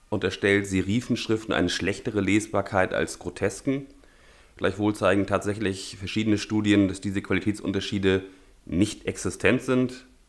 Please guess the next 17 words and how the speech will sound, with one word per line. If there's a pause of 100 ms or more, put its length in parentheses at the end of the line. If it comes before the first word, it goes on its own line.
Ich
persönlich,
das
darf
ich
an
der
Stelle
einfließen, (720)
bin
gleichwohl
ein
großer
Freund
von
serifenlosen
Schriften.